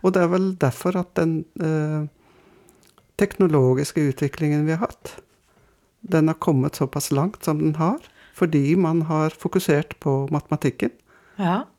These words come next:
Speaker 1: på abstraksjonen, at her ligger de muligheten, mulighetene til utvikling på det området, og det hjelper oss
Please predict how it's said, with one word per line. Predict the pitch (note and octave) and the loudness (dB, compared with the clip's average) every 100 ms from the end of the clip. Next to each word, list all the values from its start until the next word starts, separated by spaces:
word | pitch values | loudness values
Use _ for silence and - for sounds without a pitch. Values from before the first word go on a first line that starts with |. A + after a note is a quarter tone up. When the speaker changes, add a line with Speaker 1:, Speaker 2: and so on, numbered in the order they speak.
| - | -2
Speaker 1:
på | E3 D3+ D3+ D3+ D#3 D3+ D3+ D3+ - - - | 2 4 4 2 0 -2 -4 -6 -14 -10 -8
abstraksjonen, | C#3+ - D#3+ - D#3+ E3 A3+ - - D3 - - _ _ _ - | -8 -2 -4 0 0 2 0 -2 -12 -12 -14 -20 _ _ _ -4
at | D#3+ D#3 | -4 -2
her | D#3 D3+ | 0 2
ligger | D#3 E3 B3 A#3+ - - | 2 2 0 -2 -12 -2
de | C#3 C3 | 2 4
muligheten, | C#3 D#3 D3 D#3 D#3 A#3+ C4+ - _ _ - E3+ | 4 4 4 0 0 -4 -4 -12 _ _ -6 -6
mulighetene | G3+ F3 D#3+ D3 D3+ - C4 E4 _ _ - | 0 2 2 2 0 -2 -2 -4 _ _ -2
til | F3 D#3+ - - | -2 -2 -8 -4
utvikling | C3+ C3+ D3 C#3 F3 F3+ F3+ | -2 0 -2 -2 -2 -2 -4
på | - D#3+ D#3 D3+ - _ _ C#3+ | -2 0 2 0 -6 _ _ 0
det | C#3 B2 | 2 2
området, | A#2+ C3+ B2 B2+ C#3 | 0 0 0 -2 -2
og | D#3 D3+ | -2 0
det | D3+ D3+ D3+ | 2 2 2
hjelper | C#3 B2 - D3+ | 2 0 -2 -2
oss | D#3+ - - | 0 -4 -12